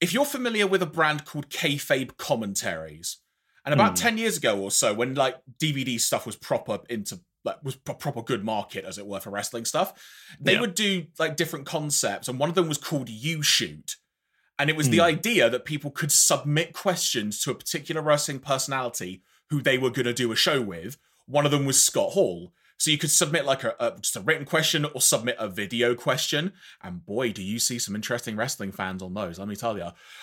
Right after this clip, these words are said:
Speaker 1: And they
Speaker 2: Mm.
Speaker 1: cover all sorts of stuff, like his early days, him being Razor, W C W. There's even literally a, a, an area of the, of the frickin' You Shoot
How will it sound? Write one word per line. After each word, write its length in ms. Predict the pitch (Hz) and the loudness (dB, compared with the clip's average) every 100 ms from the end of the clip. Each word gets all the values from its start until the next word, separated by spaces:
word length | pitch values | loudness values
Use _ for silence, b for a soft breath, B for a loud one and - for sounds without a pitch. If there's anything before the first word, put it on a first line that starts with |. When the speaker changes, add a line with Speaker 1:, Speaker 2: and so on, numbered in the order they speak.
| B B | B B
Speaker 1:
And 160 | 156 156 | 2 4
they 100 | 170 | 2
Speaker 2:
Mm. 60 | |
Speaker 1:
cover 240 | - 220 196 | 2 4 2
all 460 | 185 - 208 202 | 2 2 4 4
sorts 420 | 180 - 185 180 156 | 4 4 4 2 0
of 80 | |
stuff, 280 | 147 160 135 | 0 0 2
like 240 | 139 120 - | 2 2 0
his 160 | 120 - | -6 0
early 360 | 165 170 170 175 | 6 8 6 4
days, 480 | 151 160 160 160 - | 4 4 4 2 0
him 240 | 143 131 | 0 0
being 340 | 120 104 101 113 | 0 0 0 2
Razor, 640 | 156 156 151 156 147 139 | 2 2 2 6 6 6
W 220 | 135 113 | 2 0
C 160 | 113 131 | -2 0
W. 340 | 160 160 156 151 B B | 0 2 0 -2 B B
There's 160 | 196 | 2
even 220 | 262 262 | 4 4
literally 320 | 233 214 214 196 | 4 4 4 2
a, 120 | 196 | 4
a, 100 | 175 - | 2 2
an 100 | 170 | 2
area 340 | 175 175 170 160 | 4 4 4 4
of 240 | 156 151 | 2 2
the, 120 | 151 135 - | -2 -2 0
of 200 | 143 - | 0 0
the 100 | 135 | -6
frickin' 380 | - 147 139 127 | -4 -4 -2 -2
You 160 | 131 | -2
Shoot 280 | - 120 | 0 0